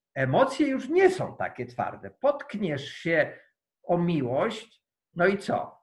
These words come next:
Boli, ale jakoś inaczej niż Kant z tobą, prawda? No to stan emocjonalny, stan mentalny jest dużo bardziej niezauważalny, a wreszcie duch jest jeszcze bardziej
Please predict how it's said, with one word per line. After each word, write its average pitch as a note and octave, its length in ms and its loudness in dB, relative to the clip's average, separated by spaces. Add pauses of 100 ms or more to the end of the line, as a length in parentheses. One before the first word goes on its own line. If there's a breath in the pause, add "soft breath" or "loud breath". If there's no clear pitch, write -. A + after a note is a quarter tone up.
Boli, E3+ 400 6
ale G#3 120 8
jakoś G3+ 320 4
inaczej G3 440 4
niż F#3+ 200 -2
Kant F3 240 2
z - 140 -18
tobą, - 360 -10
prawda? F#3 600 0 (920)
No E3+ 240 4
to A#3 280 2
stan G3 320 4
emocjonalny, C#3 1080 -2 (200)
stan D#3 380 2
mentalny D#3+ 680 2
jest D#3 360 2
dużo A3 460 -2
bardziej F3 1040 4 (460)
niezauważalny, D3 1080 2
a E3+ 60 0
wreszcie F3+ 420 -2
duch F#3 440 2 (360)
jest F#3+ 160 2
jeszcze B3 360 2
bardziej D3+ 840 2